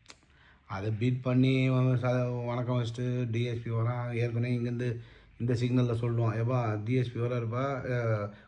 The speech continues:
கொஞ்ச நேரம் ப்ளூலே வை, கிரீன்லே வைப்பான்னுவான்." அது, அதை பத்தி நம்ம பேசல.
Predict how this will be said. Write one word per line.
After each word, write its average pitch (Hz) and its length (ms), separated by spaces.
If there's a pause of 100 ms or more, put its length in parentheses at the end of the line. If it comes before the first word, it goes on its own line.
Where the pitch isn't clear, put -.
கொஞ்ச 127 200
நேரம் 127 280
ப்ளூலே 127 300
வை, 120 160
கிரீன்லே 117 560
வைப்பான்னுவான்." 107 760
அது, 104 320
அதை 104 160
பத்தி 113 180
நம்ம 104 240
பேசல. 98 340